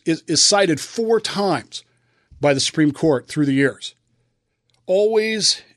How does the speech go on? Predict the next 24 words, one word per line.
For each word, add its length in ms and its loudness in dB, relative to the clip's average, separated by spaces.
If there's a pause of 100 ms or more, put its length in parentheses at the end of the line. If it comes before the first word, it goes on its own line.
(100)
in 120 0
the 80 2
defense 840 -2 (760)
of 100 -8
freedom 300 2
of 60 -2
speech 340 -2
and 100 -4
freedom 240 0
of 100 -2
the 40 -20
press, 280 0 (340)
even 600 0 (600)
when 320 -2
people 640 -2 (680)
are 200 -2
wrong. 480 0 (1600)
They 140 0
have 160 -2
the 100 0
liberty 400 -2
to 140 -6
know, 580 -2 (280)
to 140 -8